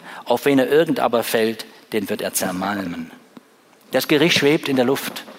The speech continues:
Und ich muss kein Gericht verkündigen. Ich predige Gnade, wie wir alle. Aber wir können nicht Gnade predigen, wenn kein Gericht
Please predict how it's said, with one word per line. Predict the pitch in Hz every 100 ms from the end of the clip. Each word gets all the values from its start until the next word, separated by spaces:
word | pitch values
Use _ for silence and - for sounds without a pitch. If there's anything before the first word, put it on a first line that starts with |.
| - - -
Und | 127
ich | 185 -
muss | 139
kein | - 123
Gericht | 110 139 -
verkündigen. | 117 131 131 98 90 80 - _ _ _ _ _ _ _ _ -
Ich | - -
predige | 117 110 98
Gnade, | 104 98 90 82 - _ _ _ _ _ _ _ -
wie | 104
wir | 104
alle. | 101 92 - _ _ _ _ _ _ _ _ _ _
Aber | - 120
wir | 135
können | - 117
nicht | -
Gnade | 104 107 113
predigen, | - 110 113 113 104
wenn | 107
kein | 107 107
Gericht | 101 101 -